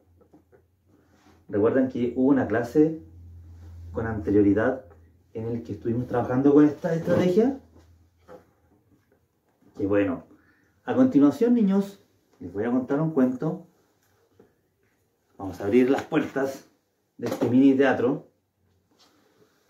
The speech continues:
para que ustedes observen la imagen que está ahí. ¡Wow!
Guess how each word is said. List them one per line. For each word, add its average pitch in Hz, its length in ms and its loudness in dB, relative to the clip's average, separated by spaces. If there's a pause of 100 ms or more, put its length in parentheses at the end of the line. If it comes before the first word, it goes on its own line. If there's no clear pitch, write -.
(420)
para 98 140 -14
que 92 60 -10
ustedes 110 280 -2
observen 127 440 0
la 135 40 2
imagen 143 360 -2
que 135 80 -6
está 156 160 -4
ahí. 147 360 2 (2250)
¡Wow! 101 360 -2